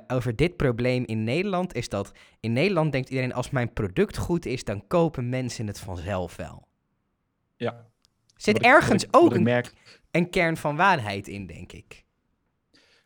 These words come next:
Speaker 2: Eh, nou, ik, eh, ik, eh, ik denk het niet. Ja, misschien als je heel veel geld hebt om het, eh, stel je even de situatie dat je totaal geen geld hebt om te marketen,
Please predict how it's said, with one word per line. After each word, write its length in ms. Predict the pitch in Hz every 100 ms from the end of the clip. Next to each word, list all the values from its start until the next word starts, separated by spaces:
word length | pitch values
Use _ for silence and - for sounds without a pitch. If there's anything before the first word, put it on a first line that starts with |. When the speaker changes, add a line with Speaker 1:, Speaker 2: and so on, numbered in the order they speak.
| _
Speaker 2:
Eh, 680 | - 123 123 120 117 120 117 117
nou, 420 | 117 104 107 110 - _ _ _ _ _ _ _ _ _ _ _ _ _ _
ik, 260 | 143 120 -
eh, 180 | 147 147
ik, 200 | 185 165
eh, 280 | 180 156 165
ik 120 | 160
denk 180 | 170 180
het 80 | 202
niet. 280 | 220 226 -
Ja, 180 | 160
misschien 220 | 170 165 202
als 100 | 170
je 60 |
heel 80 | 185
veel 100 | 170
geld 240 | 170 202
hebt 160 | 196 170
om 180 | 196 180
het, 200 | 180 -
eh, 280 | 180 165 -
stel 200 | - 208
je 200 | 214 202 - -
even 140 | - 180
de 60 |
situatie 300 | 165 180 170
dat 100 | 160
je 60 | -
totaal 300 | 160 165 156
geen 160 | 147 131
geld 240 | 147 135
hebt 120 | 135
om 100 | 127
te 80 | 120
marketen, 460 | 127 143 120 113